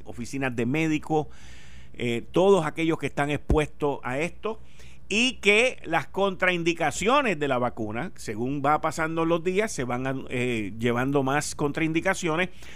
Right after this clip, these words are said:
Aquellos que puedan, pues, se vacunen con la vacuna de Pfizer. Luego vienen los hogares de envejecientes,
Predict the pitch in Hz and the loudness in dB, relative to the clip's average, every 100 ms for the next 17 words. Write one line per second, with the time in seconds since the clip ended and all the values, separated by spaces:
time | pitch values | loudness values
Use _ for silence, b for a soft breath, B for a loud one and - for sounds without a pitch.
0 | B - - 143 147 156 151 208 208 190 | B -4 0 2 2 0 0 0 0 -2
1 | 139 - 120 110 127 143 147 143 - 135 | -2 0 0 0 -2 0 0 -2 2 4
2 | 147 151 - - - 117 110 110 117 131 | 4 -2 -10 -10 -4 -2 0 0 -2 0
3 | 143 160 160 147 - 175 - b b b | 2 4 4 2 2 -4 -6 b b b
4 | b b b b b - - - 127 156 | b b b b b -10 -10 -4 4 6
5 | 180 185 180 196 185 170 160 156 190 185 | 6 4 4 2 4 6 6 6 4 2
6 | 180 170 165 160 - 220 226 220 220 | -2 -4 -4 -4 -2 0 0 -2 -4